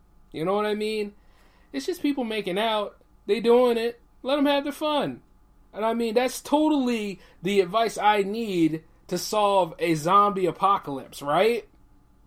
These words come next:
You know, to see the main girl grow of age and finally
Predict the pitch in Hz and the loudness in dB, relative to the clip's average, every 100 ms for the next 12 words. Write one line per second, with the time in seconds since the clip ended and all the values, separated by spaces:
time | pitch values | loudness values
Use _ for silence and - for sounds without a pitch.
0 | - 156 202 202 185 208 180 147 160 185 | -12 -4 -2 -2 -4 -6 -6 -4 -4 -4
1 | 190 170 185 170 139 139 208 226 208 202 | -4 -2 2 2 2 2 4 4 4 4
2 | 202 170 143 123 123 - 190 202 190 180 | 4 4 0 -4 -14 -6 -2 0 0 -4
3 | 147 | -4